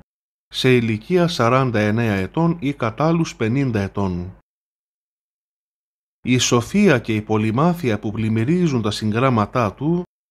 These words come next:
με τα οποία δογμάτισε τα σχετικά με τον Θεό, πολέμησε πάρα πολύ τους αιρετικούς του Αρίου, έκανε κατανοητή την φύση των όντων και κατεστόλισε τα ήθη των ανθρώπων,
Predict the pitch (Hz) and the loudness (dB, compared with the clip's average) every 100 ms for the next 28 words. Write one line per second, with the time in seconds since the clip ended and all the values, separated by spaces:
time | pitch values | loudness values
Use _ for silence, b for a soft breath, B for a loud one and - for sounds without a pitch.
0 | _ 110 107 113 107 107 170 175 175 175 | _ -4 -2 2 0 2 2 4 2 0
1 | 110 113 107 135 160 165 165 170 165 127 | -2 -2 0 0 0 -2 -4 -4 -4 -4
2 | - 113 107 151 160 156 135 120 127 127 | -6 -8 -6 -2 -2 0 -2 -2 -2 2
3 | 135 98 87 - _ _ _ 113 113 139 | 2 2 -4 -14 _ _ _ -2 2 2
4 | 160 175 170 160 - 170 165 127 120 113 | 2 2 0 -2 0 2 2 2 -2 0
5 | 110 92 - 120 - 120 113 113 107 147 | -2 -4 -6 -8 -2 0 0 -2 -6 -2
6 | 127 101 - - 113 107 123 123 107 151 | -2 -2 -6 -4 0 2 2 2 2 0
7 | 185 185 _ _ _ _ _ _ _ 143 | -2 -6 _ _ _ _ _ _ _ -2
8 | 151 175 175 170 151 147 135 123 117 113 | 2 4 4 4 2 2 2 2 2 0
9 | 170 127 110 110 104 - 170 151 123 113 | 0 0 0 -2 -2 0 0 0 0 0
10 | 110 120 104 101 143 180 190 - _ _ | 2 2 2 2 2 2 0 -6 _ _
11 | - 131 123 113 117 113 110 - 185 185 | -2 2 2 2 -2 -2 -4 2 4 4
12 | 147 117 - 113 104 110 156 151 120 104 | 2 -2 -4 -4 -2 0 0 0 -2 0
13 | 101 98 117 120 98 117 151 180 185 | 0 -2 -2 -2 0 -2 0 -2 -4